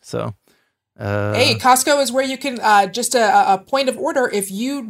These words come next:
Speaker 2: do, in most states, check your state, but in a lot of states, you don't have to have a Costco card to get your meds there, and generic meds are so much cheaper at Costco than they are in other places. Not
Speaker 1: Is that
Speaker 2: your
Speaker 1: real?
Speaker 2: doctor, just a
Speaker 1: Oh,
Speaker 2: person
Speaker 1: shit.
Speaker 2: that takes medication.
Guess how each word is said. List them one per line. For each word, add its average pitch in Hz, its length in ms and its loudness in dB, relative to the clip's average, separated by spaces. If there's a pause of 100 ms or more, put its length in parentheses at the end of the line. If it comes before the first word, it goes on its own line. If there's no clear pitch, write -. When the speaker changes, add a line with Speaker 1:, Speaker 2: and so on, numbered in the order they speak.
Speaker 2:
do, 240 180 2
in 214 200 -4
most 247 240 -2
states, 220 460 0
check 247 280 -2
your 269 80 -6
state, 247 400 -4
but 202 100 -10
in 190 60 -10
a 190 80 -6
lot 208 160 -2
of 240 60 -4
states, 277 280 -4
you 196 60 -8
don't 240 120 -8
have 254 140 0
to 254 60 2
have 254 100 6
a 247 40 -12
Costco 247 420 -2
card 220 220 -4
to 220 60 -10
get 214 120 -2
your 208 140 -4
meds 214 320 -6
there, 196 200 -2
and 190 160 -4
generic 226 380 -6
meds 247 340 -4
are 247 120 -2
so 254 340 -2
much 262 240 -8
cheaper 269 400 -6
at 202 60 -18
Costco 196 380 -2
than 165 100 -8
they 165 100 -8
are 156 160 -8
in 143 80 -14
other 113 160 -14
places. - 540 -14 (200)
Not 196 140 2
Speaker 1:
Is 131 60 6
that 196 100 8
Speaker 2:
your 277 80 6
Speaker 1:
real? 247 100 6
Speaker 2:
doctor, 202 360 -4 (240)
just 220 160 -2
a 185 40 -6
Speaker 1:
Oh, - 80 -16
Speaker 2:
person 254 300 2
Speaker 1:
shit. 233 60 -4
Speaker 2:
that 165 120 -8
takes 226 300 -2
medication. 226 640 -6